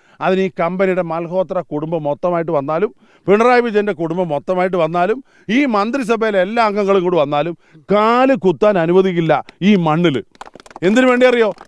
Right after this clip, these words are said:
ഇതൊരു രാഷ്ട്രീയമല്ല. വർഷങ്ങൾക്ക് മുമ്പ് ഇതേ പ്രശ്നം ഇവിടെ ഉന്നയിച്ച് മന്ത്രിസഭയ്ക്ക് ബോധ്യപ്പെട്ടതാണ്, മുഖ്യമന്ത്രിക്ക് ബോധ്യപ്പെട്ടതാണ്. അപ്പൊ അതൊന്നുമല്ല, ഞങ്ങൾ ഇതൊക്കെ നടത്തും. അവസാനത്തെ കാ-, ഒരു വർഷമാണ്.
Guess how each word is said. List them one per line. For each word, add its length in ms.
ഇതൊരു 220
രാഷ്ട്രീയമല്ല. 640
വർഷങ്ങൾക്ക് 640
മുമ്പ് 260
ഇതേ 200
പ്രശ്നം 380
ഇവിടെ 200
ഉന്നയിച്ച് 400
മന്ത്രിസഭയ്ക്ക് 760
ബോധ്യപ്പെട്ടതാണ്, 760
മുഖ്യമന്ത്രിക്ക് 760
ബോധ്യപ്പെട്ടതാണ്. 680
അപ്പൊ 180
അതൊന്നുമല്ല, 440
ഞങ്ങൾ 320
ഇതൊക്കെ 320
നടത്തും. 340
അവസാനത്തെ 640
കാ-, 240
ഒരു 200
വർഷമാണ്. 460